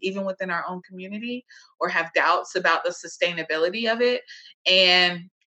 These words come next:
I go back to what I said, the solution to the problem does not yet exist. And we aren't gonna find it within those same systems. We've got to reinvent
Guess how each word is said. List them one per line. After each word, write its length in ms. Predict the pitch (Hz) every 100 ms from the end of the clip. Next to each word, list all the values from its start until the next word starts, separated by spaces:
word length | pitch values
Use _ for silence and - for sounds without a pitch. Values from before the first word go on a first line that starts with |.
| -
I 100 | 175
go 160 | 180
back 300 | 180 175 180
to 80 | -
what 160 | 190 185
I 60 |
said, 440 | 202 - 269 170 160
the 80 | 175
solution 500 | - 190 208 208 226
to 100 | 220
the 100 | 202
problem 540 | 208 175 202 190 190
does 160 | 185 170
not 220 | 160 -
yet 180 | 175 160
exist. 500 | _ 247 330 185 - _ - - 165
And 100 | 170
we 140 | 180
aren't 240 | 165 180
gonna 180 | 196 190
find 460 | 185 196 185 214 208
it 160 | 160
within 320 | 180 180 180 175
those 260 | 165 165
same 240 | 170 170 175
systems. 580 | - 196 - 277 233
We've 240 | 190 170 165
got 220 | 156 160 -
to 320 | 214 202 196 202 _ _ _ _
reinvent 960 | 147 170 185 185 196 175 180 202 175 180